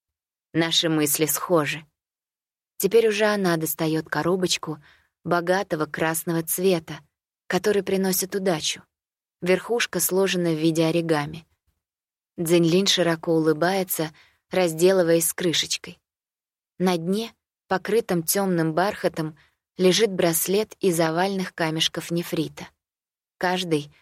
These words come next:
похож на бутон цветка и обрамлен золотом. Она оборачивает браслет вокруг запястья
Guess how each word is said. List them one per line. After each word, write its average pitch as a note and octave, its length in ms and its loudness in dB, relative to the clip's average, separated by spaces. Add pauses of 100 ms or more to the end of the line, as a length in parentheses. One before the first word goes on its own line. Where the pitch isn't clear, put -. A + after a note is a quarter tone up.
(220)
похож F3 420 2
на D#3+ 100 0
бутон D#3 380 2
цветка D#3+ 560 -2 (380)
и G3 80 2
обрамлен D#3 600 0
золотом. D3+ 640 -4 (880)
Она F3+ 280 0
оборачивает F3+ 640 0
браслет F3 480 0
вокруг E3+ 340 -2
запястья F#3 680 -2